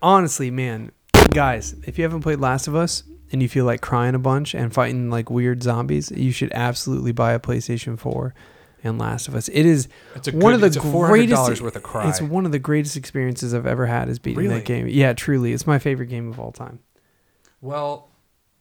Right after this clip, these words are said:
Speaker 2: I mean, uh, uh, Umbrella Ca-, Academy isn't as good as this game. But, uh, yeah, you gotta see, she's been in a lot of stuff. What is her, um,
Speaker 1: I'm looking her
Speaker 2: if
Speaker 1: up
Speaker 2: you're
Speaker 1: right
Speaker 2: looking
Speaker 1: now.
Speaker 2: up her name, yeah. So,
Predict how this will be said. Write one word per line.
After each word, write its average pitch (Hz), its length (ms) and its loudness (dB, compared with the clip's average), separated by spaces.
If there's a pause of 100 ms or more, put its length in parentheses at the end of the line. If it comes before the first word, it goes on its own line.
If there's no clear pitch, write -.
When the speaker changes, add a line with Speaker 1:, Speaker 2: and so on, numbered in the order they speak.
(260)
Speaker 2:
I 131 80 -10
mean, 131 180 -2
uh, 123 460 -12
uh, 127 300 -6
Umbrella 131 380 0
Ca-, 135 200 -10
Academy 113 540 -4
isn't 113 400 -6 (100)
as 117 240 -10
good 135 240 -2
as 120 140 -4
this 113 160 -8
game. 98 500 -8 (680)
But, 127 400 0
uh, 135 120 0
yeah, 139 400 2
you 147 140 -2
gotta 170 200 0
see, 165 480 -6 (320)
she's 156 260 -4
been 160 280 -2
in 233 80 2
a 160 60 -2
lot 123 200 -4
of 117 80 -6
stuff. - 420 -8
What 123 160 -6
is 151 180 -6
her, 135 340 -6
um, 120 340 -6 (800)
Speaker 1:
I'm 147 140 -12
looking 135 220 -12
her 123 60 -12
Speaker 2:
if 131 120 -6
Speaker 1:
up - 20 -12
Speaker 2:
you're 151 120 2
Speaker 1:
right 139 40 -2
Speaker 2:
looking 143 200 -2
Speaker 1:
now. 131 60 0
Speaker 2:
up 120 80 -4
her 123 120 -4
name, 123 340 -4
yeah. 127 280 -4
So, 143 480 -2